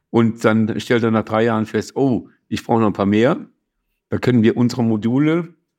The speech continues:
abflanschen, setzen ein paar Module dazwischen, bauen die, zum Beispiel die Kurve, wieder dran. Und damit hat man sehr schnell auch die Erweiterungsmöglichkeit geschaffen.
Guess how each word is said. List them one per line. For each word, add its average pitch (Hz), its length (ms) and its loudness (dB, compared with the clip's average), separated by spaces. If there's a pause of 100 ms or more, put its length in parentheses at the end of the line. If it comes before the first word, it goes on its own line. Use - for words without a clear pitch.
(720)
abflanschen, 123 920 -2 (200)
setzen 123 440 -2
ein 113 80 -2
paar 113 360 0
Module 110 340 0
dazwischen, 101 680 -2 (220)
bauen 107 360 2
die, 101 480 -2
zum 92 160 -4
Beispiel 92 280 -2
die 80 100 -4
Kurve, 135 640 0 (220)
wieder 85 180 -2
dran. 117 440 0 (360)
Und 104 260 0
damit 110 280 0
hat 131 160 -4
man 107 240 0
sehr 127 240 0
schnell 120 540 0
auch 110 180 -2
die 120 140 -2
Erweiterungsmöglichkeit 90 1300 -2
geschaffen. - 560 -4